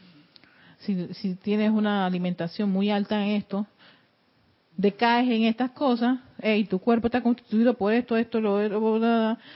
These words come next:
Usted come, a ver cómo, cómo, cómo come su comida, y es que, "Ya, no puedo creer que esto", sí, sí, sí, todo, todo, la naturaleza era descubrir cómo comíamos, cómo dormíamos, qué era lo que, yo dije, que, que, que, o sea,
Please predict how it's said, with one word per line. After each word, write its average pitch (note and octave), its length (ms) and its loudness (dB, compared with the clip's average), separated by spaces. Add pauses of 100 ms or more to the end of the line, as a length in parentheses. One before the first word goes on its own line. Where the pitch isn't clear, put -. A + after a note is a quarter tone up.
Usted A#3 280 0
come, C4 480 4
a G#3+ 80 -2
ver A3+ 160 2
cómo, C#4 260 2
cómo, C#4 260 2
cómo A3 220 -6
come C4+ 220 2
su C#4+ 100 -6
comida, A#3+ 340 4
y B3 120 4
es A3+ 60 -2
que, F#3+ 80 -8
"Ya, D#3 180 -12
no F3 200 0
puedo D3+ 200 -6
creer A#3 240 -2
que C4 80 -2
esto", B3 160 -8 (260)
sí, D#4 140 0
sí, C#4+ 120 -2
sí, C4+ 120 0
todo, D#4+ 320 0
todo, D4+ 360 0
la A3 120 2
naturaleza A3+ 440 0
era C#4+ 280 -4
descubrir G#3+ 800 -2 (300)
cómo E4+ 340 2
comíamos, D4 720 2 (240)
cómo F4 320 2
dormíamos, D4 880 2 (280)
qué D#4+ 160 2
era F#4+ 120 6
lo F4+ 140 2
que, C4 320 0 (140)
yo C#4 160 4
dije, C#4 320 4 (460)
que, A#3 160 -2
que, - 200 -16
que, - 180 -6 (220)
o F#3+ 60 -12
sea, A3+ 380 -2